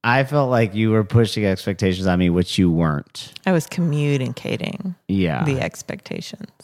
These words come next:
Speaker 1: And let's just say when you do have expectations on one another, someone is gonna be disappointed.
Speaker 2: Yeah, and that, that's really the reality. Expectations leads to disappointment
Speaker 1: Yep.
Speaker 2: because nobody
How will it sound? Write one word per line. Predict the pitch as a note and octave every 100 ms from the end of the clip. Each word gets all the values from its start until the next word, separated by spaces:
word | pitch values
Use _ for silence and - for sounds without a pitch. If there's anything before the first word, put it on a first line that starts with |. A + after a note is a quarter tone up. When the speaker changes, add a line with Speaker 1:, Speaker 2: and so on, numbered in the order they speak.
| _ _ _ -
Speaker 1:
And | A#2+
let's | D#3+ F3 -
just | G3 - -
say | D3+ C3+ A#2+ A#2 A2 A2
when | G#2 G#2+ G#2+ G#2
you | G2+ F#2 - _ _ -
do | B2 C3 C#3 C#3
have | A#2 G2
expectations | F#2+ - F#2+ F#2+ F#2 F#2 F2
on | F2
one | F2+
another, | F2 F2 E2+ D#2 - _ _ -
someone | - - D3 D3 C#3+ B2 A2
is | F#2
gonna | F#2+ E2+
be | D#2
disappointed. | D2 C#2+ - - A1+ - - - _ _ _ _ _ _
Speaker 2:
Yeah, | - D4 A3+ -
and | - G#3 G3+ G3
that, | G3+ G3 -
that's | G3 A3 A3 -
really | G3 F#3+ D#3+
the | D#3
reality. | D#3 C#3+ C3+ - -
Expectations | G#3 - - G#3+ F#3+ F3 E3 D3
leads | C#3 C3+ -
to | -
disappointment | C#3+ C3+ - C#3+ - B2 - G3 G3+
Speaker 1:
Yep. | - F#3
Speaker 2:
because | E3+ D#3+ D3+ D3 C#3+ - - - - -
nobody | E3 E3 E3+ F3+ F3+ F#3+ F3+ F3 F3